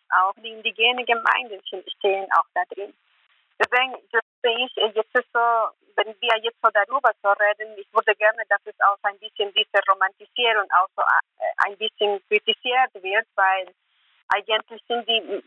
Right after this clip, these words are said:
viele Kommunen, die, oder indigene Kommunen oder indigene Gemeinde, die einfach, äh, das nicht so, äh, ich glaube, nicht so sensibel genug gehen,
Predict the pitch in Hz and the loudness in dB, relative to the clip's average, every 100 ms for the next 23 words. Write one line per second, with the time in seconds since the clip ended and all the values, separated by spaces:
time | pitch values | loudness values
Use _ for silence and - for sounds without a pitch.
0 | _ 285 285 247 - 214 214 226 220 208 | _ 0 2 2 0 -4 0 0 0 -4
1 | 202 202 196 - 196 196 190 226 220 226 | -8 -6 -2 0 2 2 0 -6 -2 0
2 | 233 226 226 208 208 214 202 202 202 190 | 0 -2 0 0 0 0 2 2 2 -2
3 | 208 - 214 226 208 196 185 190 208 214 | -14 -2 0 0 0 0 2 2 0 -10
4 | _ 202 196 - 196 208 - 220 - 196 | _ -18 -10 -2 -2 0 0 0 0 -4
5 | 202 196 190 185 185 _ - 220 - 247 | -2 -2 -4 -8 -10 _ -2 -2 -2 -10
6 | 240 - 240 233 233 226 220 214 196 - | -10 -6 0 2 2 0 0 -4 -6 -8
7 | 220 208 208 202 196 202 202 _ _ _ | -4 -2 -4 -4 -6 -10 -14 _ _ _
8 | _ _ _ _ _ _ _ _ - 233 | _ _ _ _ _ _ _ _ -2 0
9 | 233 214 _ _ - 247 262 - _ 247 | 0 -8 _ _ -6 0 0 -2 _ 0
10 | 240 254 247 - 240 233 226 233 254 - | 0 -2 -10 -6 -2 2 2 2 -2 -2
11 | 226 226 | 0 0